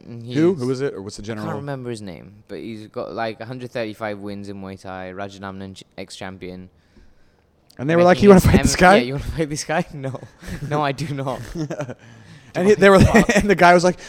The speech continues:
Speaker 2: "But it's M M A." And it's like, "Bro."
Speaker 1: Yeah, it's okay. No, I'm good,
Speaker 2: I mean,
Speaker 1: man.
Speaker 2: you're not exactly a jiu-jitsu guy.
Speaker 1: No, yeah, exactly. <laughs> Like, I would fight,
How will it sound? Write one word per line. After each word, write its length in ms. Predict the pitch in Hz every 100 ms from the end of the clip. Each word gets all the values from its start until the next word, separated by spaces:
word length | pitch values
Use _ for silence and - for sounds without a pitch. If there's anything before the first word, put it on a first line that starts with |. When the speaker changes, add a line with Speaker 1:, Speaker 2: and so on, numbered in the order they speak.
| -
Speaker 2:
"But 120 | 208
it's 120 | 214
M 140 | 254 233
M 120 | 226
A." 20 |
And 160 | 220 151
it's 80 | -
like, 240 | 95 82
"Bro." 220 | 87 - _
Speaker 1:
Yeah, 180 | 113 78 65 120
it's 200 | 131 196
okay. 280 | 175 104 113 143
No, 180 | 170 165 _ _
I'm 120 | 139 143
good, 60 |
Speaker 2:
I 40 | 147
mean, 140 | 156
Speaker 1:
man. 40 | 160
Speaker 2:
you're 80 |
not 180 | 170 175
exactly 340 | 156 156 151 135
a 60 |
jiu-jitsu 380 | 113 101 113 95
guy. 240 | 82 55 - _
Speaker 1:
No, 260 | 214 196 - - -
yeah, 60 | 175
exactly. 440 | 147 175 127 - 92
<laughs> 1120 | 92 - - _ - - - - - - 139
Like, 160 | 156
I 100 | 170
would 160 | 214 214
fight, 300 | - 143